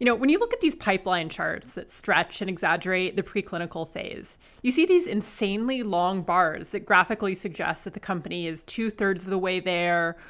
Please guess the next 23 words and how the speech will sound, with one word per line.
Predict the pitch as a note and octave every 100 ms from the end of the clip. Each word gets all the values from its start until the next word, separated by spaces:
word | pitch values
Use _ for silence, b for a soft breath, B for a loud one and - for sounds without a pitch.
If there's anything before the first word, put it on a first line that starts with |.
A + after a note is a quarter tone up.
| B B
or | F#3+ F#3+ F3+
three-quarters | F3+ A#3 - G#3+ G3+ F#3
of | F3+
the |
way | F#3 F3
through | F3+ F#3
development | F3 E3 E3 D#3+ D#3+ - - _
when | B3+
they | C#4
don't | B3+ D4
have | B3+ C4 -
any | A3 A3 A#3 A#3
human | - B3+ G#3 F#3+
data | G#3 G#3
yet. | E3 G2+ - - _ b b b
One | F#3+ A3 A3
Twitter | G#3+ G3+
user | F3 F3 F3+ G#3+
likened | G3+ E3+ F#3 F3+
it | F3 E3 -
to | - G3+ F#3 F3+ E3+ -
biotech's | G3 G#3 A#3 A3
equivalent | G#3 - F#3 E3+ E3 D#3 -